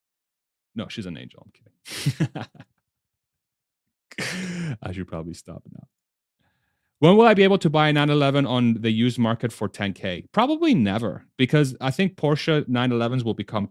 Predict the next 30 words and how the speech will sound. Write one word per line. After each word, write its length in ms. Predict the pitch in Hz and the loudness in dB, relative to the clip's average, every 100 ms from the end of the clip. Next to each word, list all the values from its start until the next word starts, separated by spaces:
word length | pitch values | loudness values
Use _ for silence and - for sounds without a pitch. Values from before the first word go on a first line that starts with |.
| - | -10
I 140 | 110 | -12
mean, 100 | 113 | -8
they're 100 | 110 | -8
classics 520 | 110 - 110 - 131 | -6 -4 -4 -6 -8
already. 380 | 147 147 151 170 180 _ _ _ _ _ _ - | -4 -2 0 -2 -6 _ _ _ _ _ _ -6
I 100 | 117 | -2
think 160 | 143 | 0
there 100 | 131 | 2
are 100 | 120 | 0
certain 640 | 107 - 147 143 139 139 139 - _ _ _ _ 117 | -2 -4 -4 -2 0 0 -2 -8 _ _ _ _ -2
gas 360 | 127 131 131 | 0 2 -2
cars 320 | - 143 143 | -2 0 0
that 140 | 127 117 | 0 -2
will 140 | 117 | -2
forever 480 | 110 - 113 117 123 | -4 -2 0 0 -2
be, 580 | 110 120 117 117 113 110 _ _ _ _ _ _ _ _ _ _ _ _ _ _ _ _ _ | 0 0 2 0 -2 -4 _ _ _ _ _ _ _ _ _ _ _ _ _ _ _ _ _
like, 160 | 107 107 | -4 -4
very, 280 | 107 110 113 | 0 2 2
very 220 | 104 107 | 0 -2
valuable. 460 | 95 92 101 107 123 | -2 -2 -2 -2 -2
And 100 | 117 | -2
actually, 300 | 123 - 143 | -2 -2 -4
I've 100 | 117 | -4
started 540 | - 127 131 117 107 | -4 -2 -2 -4 -6
building 500 | 113 113 113 113 110 110 | -4 -2 -2 -2 -4 -4
a, 480 | 101 98 92 87 - _ _ _ _ _ _ _ _ _ - | -4 -2 -4 -6 -10 _ _ _ _ _ _ _ _ _ -8
um, 680 | 101 98 95 92 87 87 92 _ _ _ _ _ _ _ _ _ _ _ _ _ _ - | -4 -2 -2 -4 -6 -10 -16 _ _ _ _ _ _ _ _ _ _ _ _ _ _ -8
like, 160 | 104 | -6
a 60 | 104 | -4
list 480 | 101 104 117 - | -4 -2 -4 -6